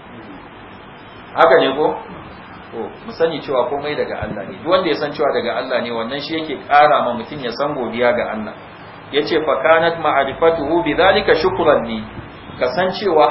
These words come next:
hakan daga Allah ne, wannan ita ce godiya ga Allah madaukakin sarki. Wakila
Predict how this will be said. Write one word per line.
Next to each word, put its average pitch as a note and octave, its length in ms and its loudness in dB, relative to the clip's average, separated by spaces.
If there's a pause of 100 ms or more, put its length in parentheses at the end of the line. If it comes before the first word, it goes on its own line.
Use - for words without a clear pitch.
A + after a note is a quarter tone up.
(100)
hakan D#3+ 320 0
daga B2+ 240 0
Allah C#3 320 0
ne, A#2+ 80 -6
wannan C#3 320 -2
ita C#3+ 240 -4
ce - 80 -8
godiya A2+ 480 0
ga A2+ 160 -4
Allah C3 320 -2
madaukakin G#2+ 480 -10
sarki. A2 400 -6 (560)
Wakila D#3 420 4